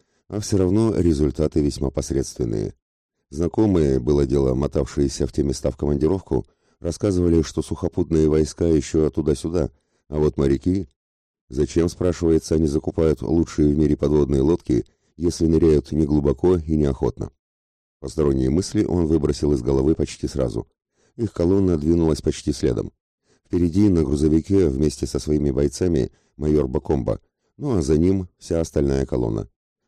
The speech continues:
В свете недавних событий, готовая к бою, и, теперь это понимали уже практически все,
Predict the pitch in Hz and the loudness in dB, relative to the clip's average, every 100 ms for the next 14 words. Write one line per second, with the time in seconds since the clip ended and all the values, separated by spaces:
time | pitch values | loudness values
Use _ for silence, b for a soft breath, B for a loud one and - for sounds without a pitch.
0 | _ - 80 78 76 76 76 71 67 - | _ -2 -2 2 2 2 2 0 0 -4
1 | 71 95 - 76 65 69 80 69 65 62 | -4 -4 0 0 0 -2 0 2 0 -2
2 | 64 80 92 101 - _ - 113 123 _ | 0 2 2 0 -6 _ -6 -6 -6 _
3 | - - 69 67 65 69 69 65 64 60 | -10 -4 -2 -2 -2 -2 0 0 0 -2
4 | 57 62 - 69 65 - 67 - 92 | -4 -6 -6 -6 -6 -6 -4 0 0